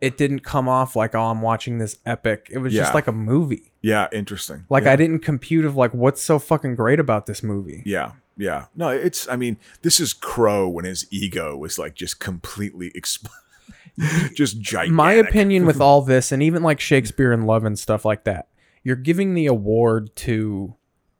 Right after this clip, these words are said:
Speaker 1: the setting.
Speaker 2: Yeah, or, or, yeah, or the set or the,
Speaker 1: It's
Speaker 2: the,
Speaker 1: just
Speaker 2: the,
Speaker 1: 'cause
Speaker 2: the
Speaker 1: the,
Speaker 2: scope
Speaker 1: 'cause
Speaker 2: of
Speaker 1: the
Speaker 2: it
Speaker 1: movie
Speaker 2: all.
Speaker 1: actually looks like it's ancient Rome.
Speaker 2: Yeah, yeah.
Speaker 1: It has nothing to do with the quality of anything in it. It's just like,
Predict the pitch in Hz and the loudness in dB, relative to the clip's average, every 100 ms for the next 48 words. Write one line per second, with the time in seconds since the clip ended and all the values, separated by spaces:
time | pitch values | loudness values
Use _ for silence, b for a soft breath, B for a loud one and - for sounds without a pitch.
0 | _ 127 123 123 117 90 - - - 113 | _ -16 -6 -4 -4 -8 -6 -4 0 0
1 | 104 - - _ _ b b b b 131 | -2 -8 -20 _ _ b b b b 4
2 | 120 123 139 143 120 107 98 - 127 117 | 6 4 4 4 6 4 2 -2 0 -2
3 | - - 110 107 98 98 123 117 123 180 | -4 -2 2 2 2 0 0 2 2 2
4 | - - 170 139 151 151 120 175 151 156 | 2 4 4 4 2 4 6 4 6 4
5 | 117 117 113 165 151 - 147 131 135 135 | 6 6 6 4 4 2 -2 2 0 2
6 | - 123 123 - 120 117 120 117 110 101 | 2 2 2 0 0 0 -2 -4 -2 -2
7 | 90 104 101 62 - _ _ 98 80 - | -4 -2 -2 -2 -8 _ _ -6 -6 -4
8 | 135 135 127 143 147 - 151 139 135 139 | -2 0 0 2 2 2 0 0 2 4
9 | 131 123 - _ _ b b b b 127 | 4 0 -4 _ _ b b b b -2
10 | 127 - 135 127 135 131 123 117 113 110 | -2 0 2 4 4 2 2 2 0 0
11 | - 98 95 - _ - B 143 - - | -4 -8 -8 -14 _ -20 B -6 -2 0
12 | 143 - 143 | 2 2 0